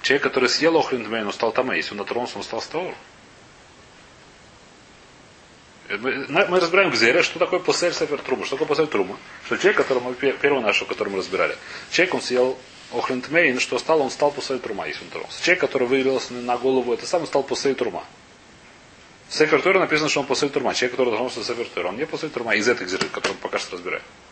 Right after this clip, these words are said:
Сефер Торе сам посель трума, но он не, не посель человека, чтобы он не посель трума.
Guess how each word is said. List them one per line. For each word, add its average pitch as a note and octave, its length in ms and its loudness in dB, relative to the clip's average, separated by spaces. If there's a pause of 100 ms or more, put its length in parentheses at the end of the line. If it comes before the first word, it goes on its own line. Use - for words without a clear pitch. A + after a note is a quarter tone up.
(500)
Сефер D#3+ 300 0
Торе G#3 160 4
сам A#3 220 4
посель D3+ 240 2
трума, G#2 240 0
но F2+ 60 0
он G2 100 -4
не, G#2 180 -6
не G#2+ 140 -4
посель E3+ 260 -4
человека, - 300 0
чтобы F#2+ 160 -10
он F2+ 60 -10
не E2+ 40 -10
посель G2+ 180 -6
трума. C3+ 280 -10